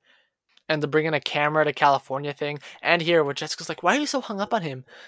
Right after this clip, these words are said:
And Sarah's like, "Ugh, you see what I have to live with, A J?" So basically,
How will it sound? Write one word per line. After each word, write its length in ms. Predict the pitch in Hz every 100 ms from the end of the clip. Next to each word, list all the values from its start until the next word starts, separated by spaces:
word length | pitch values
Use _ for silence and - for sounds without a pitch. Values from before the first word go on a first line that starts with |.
| -
And 100 | 165
Sarah's 240 | 185 175
like, 140 | 180 -
"Ugh, 220 | - - - _ - - - -
you 80 | 170
see 160 | 202
what 80 | 196
I 40 |
have 120 | 190 185
to 80 |
live 220 | 170 151 165
with, 120 | -
A 140 | 185 180
J?" 380 | 180 175 180 175 _ _ _ -
So 140 | 175
basically, 600 | 165 240 - 180 147 139